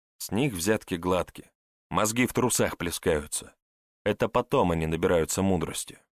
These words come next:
Потом, понимаешь? "Вечно у тебя во всем виноваты женщины", буркнула Марфа.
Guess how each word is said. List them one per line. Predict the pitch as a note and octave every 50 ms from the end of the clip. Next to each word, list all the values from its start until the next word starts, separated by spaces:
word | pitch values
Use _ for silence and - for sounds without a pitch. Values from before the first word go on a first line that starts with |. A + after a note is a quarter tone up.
| _ _ _ _
Потом, | - F2+ F#2 - - G#2+ G2+ F2+ D#2 C#2+ C2+ - _ _ _ _ _
понимаешь? | - - D#2+ D#2+ E2+ G#2 B2 B2 F2 D2+ - - - - - _ _ _ _ _ _ _ _ _ _ _ _ _ _ _ _ _ _ _ _ _ _ _ _ _
"Вечно | F2 E2+ G#2 B2+ C3+ - - A2 G#2
у | F#2+ F2+
тебя | - F#2+ F2+ F#2+
во | F2+ F#2 F2+
всем | - - - A2 G2+ F2+
виноваты | F2+ F#2 F#2 F#2 F#2+ F#2 - - F2+
женщины", | D#2+ F#2 F#2+ F2 D#2 D2 - - D#2 - - - - _ _ _ _ _ _ _ _ _
буркнула | - D#2+ D#2+ F#2 F2 - - - E2 D#2 E2 E2+
Марфа. | F2 F2+ E2+ - - - - - -